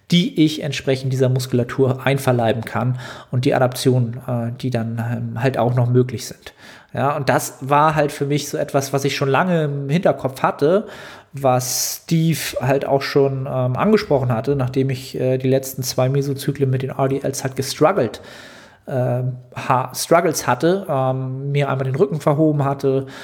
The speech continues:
dann, ähm, ja, mit dem Bewegungsablauf nie wieder so richtig warm geworden bin. Und das sind eigentlich immer dann so Signale,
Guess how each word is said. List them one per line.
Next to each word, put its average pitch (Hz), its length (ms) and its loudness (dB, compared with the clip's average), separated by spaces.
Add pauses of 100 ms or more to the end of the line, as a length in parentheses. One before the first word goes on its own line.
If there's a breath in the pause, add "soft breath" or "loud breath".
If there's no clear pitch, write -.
(300 loud breath)
dann, 127 460 0
ähm, 123 540 -2
ja, 120 160 -2
mit 127 160 -4
dem 131 180 0 (380)
Bewegungsablauf 156 1120 2
nie 156 200 0
wieder 147 180 2
so 143 80 0
richtig 143 320 -4
warm 139 240 2
geworden 131 420 0
bin. 135 200 0
Und 127 120 -6
das 143 120 -2
sind - 80 -6
eigentlich 151 220 -2
immer 151 160 2
dann 147 140 0
so 143 140 -4
Signale, 143 580 0